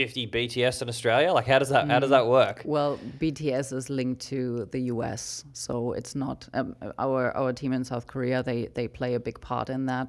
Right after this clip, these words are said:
Speaker 2: but that's, um, allocated to the U S. But,
Speaker 1: Got it.
Speaker 2: well, we have other pretty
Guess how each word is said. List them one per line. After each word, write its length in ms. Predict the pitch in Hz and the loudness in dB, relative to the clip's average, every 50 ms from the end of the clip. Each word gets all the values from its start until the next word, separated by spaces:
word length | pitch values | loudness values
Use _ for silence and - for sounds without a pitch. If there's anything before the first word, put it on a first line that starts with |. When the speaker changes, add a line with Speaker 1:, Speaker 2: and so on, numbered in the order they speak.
| - 127 | -4 -6
Speaker 2:
but 80 | 127 123 - 127 | -6 -4 -4 -6
that's, 260 | 127 127 - - - - - - - - 120 | -6 -6 -8 -12 -14 -14 -14 -14 -10 -8 -6
um, 160 | 113 120 120 117 - - 98 | -6 -4 -6 -6 -6 -6 -6
allocated 460 | 117 117 117 - - 123 127 131 117 120 - | -6 -6 -6 -6 -6 -6 -6 -6 -8 -8 -8
to 60 | 135 120 - | -10 -6 -6
the 60 | 131 117 113 | -6 -6 -4
U 20 | 101 95 117 170 | -4 -4 -4 -4
S. 160 | - - - - _ - - | -6 -14 -18 -18 _ -8 -4
But, 100 | 131 123 | -4 0
Speaker 1:
Got 160 | - 98 87 87 - | 2 2 0 0 -2
it. 40 | - - | -8 -8
Speaker 2:
well, 160 | - - - - - | -12 -12 -10 -8 -6
we 60 | 127 127 127 | -4 -4 -4
have 100 | 127 123 - - | -4 -4 -6 -6
other 180 | - - 123 123 113 - - _ - | -6 -4 -6 -6 -6 -10 -12 _ -12
pretty 180 | - 123 123 - | -12 -10 -10 -8